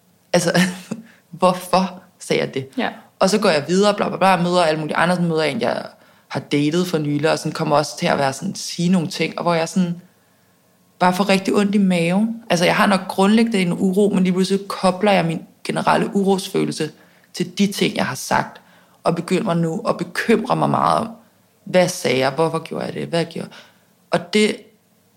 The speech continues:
Speaker 1: den bekymring, jeg gerne vil kunne slippe, jeg vil både gerne kunne kontrollere lidt mere, at jeg ikke siger alle de ting til fremmede, men
Speaker 2: Ja.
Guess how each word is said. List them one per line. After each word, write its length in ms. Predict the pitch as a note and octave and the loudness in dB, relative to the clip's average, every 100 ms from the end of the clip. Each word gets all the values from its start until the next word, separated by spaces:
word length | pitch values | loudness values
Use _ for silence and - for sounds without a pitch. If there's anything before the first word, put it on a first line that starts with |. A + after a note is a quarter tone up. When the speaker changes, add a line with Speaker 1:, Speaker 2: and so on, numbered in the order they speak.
| _ - | _ 0
Speaker 1:
den 120 | F#3+ - | 0 0
bekymring, 480 | F#3+ - E3 F#3+ D#3+ | -4 -2 -2 -2 -4
jeg 120 | D3+ | -2
gerne 180 | F3 D3+ | -2 -2
vil 80 | D#3 | -4
kunne 140 | D#3+ | -8
slippe, 400 | - - F3+ F#3+ | -12 -2 0 4
jeg 120 | A3 D3+ | 2 2
vil 100 | D3+ | -2
både 260 | F3 F#3+ | 0 0
gerne 220 | F#3 D3 | 0 -2
kunne 120 | D3+ - | -2 -8
kontrollere 640 | D#3 - E3 E3 G3 G3+ G3 | -10 -6 -2 0 2 2 0
lidt 160 | F3 | 0
mere, 300 | F3+ F#3 - - - _ _ - | 0 2 0 -6 -18 _ _ -4
at 160 | D3 | 0
jeg 140 | - D2+ | 0 0
ikke 280 | - - _ _ _ - | -2 -12 _ _ _ -16
siger 400 | - - A3+ G#3+ | -8 2 4 4
alle 220 | D3 C#3+ | 2 -4
de 60 | D#3+ | -8
ting 340 | - - - | -6 -6 -6
til 360 | - E3 - - | -6 -4 -4 -6
fremmede, 580 | - - C#3+ D#3 G#3+ E3 - - _ _ _ | -8 -2 0 2 0 0 -6 -20 _ _ _
men 100 | |
Speaker 2:
Ja. 60 | F3 | -6